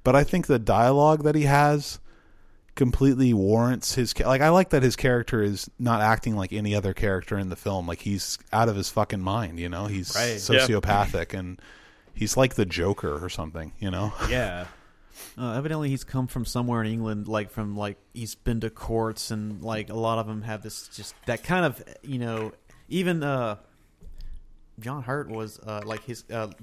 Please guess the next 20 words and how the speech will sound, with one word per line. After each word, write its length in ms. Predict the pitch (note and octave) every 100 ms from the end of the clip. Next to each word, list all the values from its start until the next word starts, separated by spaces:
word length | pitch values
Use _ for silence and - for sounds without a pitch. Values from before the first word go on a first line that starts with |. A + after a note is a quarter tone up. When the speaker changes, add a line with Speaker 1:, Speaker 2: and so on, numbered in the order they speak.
| -
Speaker 4:
the 240 | A2 G#2+
Marquis, 840 | A2 A#2 B2+ B2+ A#2+ G#2+ - - -
uh, 140 | G#2+ G#2+
he 280 | G#2+ E3+ G#3+
was, 200 | D#3 B2+
Speaker 2:
Yeah. 200 | A2+ G2 - -
Speaker 4:
i-, 120 | D#3+
in 100 | E3+
a 80 | D#3
way, 260 | C3+ D3+ D#3+
like, 160 | C3+ C3
they 80 | D3+
were 60 | B2
this, 200 | A2+ D3
Speaker 2:
Montrose. 0 |
Speaker 4:
like, 180 | C3+ C3+
this 180 | C3
really 200 | D#3 C#3+
pompous, 760 | A#2+ - C3+ C#3+ C3+ B2+ - -
like, 320 | B2+ A#2